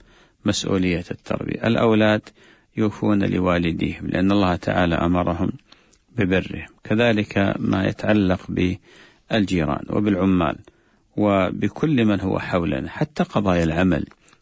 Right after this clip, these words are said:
يجب على الإنسان أن يكون وفياً، وأن يؤدي هذه الأعمال على،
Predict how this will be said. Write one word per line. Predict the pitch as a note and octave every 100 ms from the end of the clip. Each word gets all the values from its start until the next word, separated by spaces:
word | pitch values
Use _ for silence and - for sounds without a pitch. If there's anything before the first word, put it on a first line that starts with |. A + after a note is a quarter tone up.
| _ -
يجب | B2 G#2+
على | G2
الإنسان | E2 E2+ - G2 F#2
أن | E2+ F2+
يكون | E2+ - F#2+
وفياً، | E2+ E2+ - G2 D2+ C2+ - _ _ _ _ -
وأن | F#2+ F#2 F2 - F2+
يؤدي | F#2 A#2+ A2 - F#2
هذه | E2 G2 F2+
الأعمال | E2+ D2+ F#2+ G2+ -
على، | F2 F2+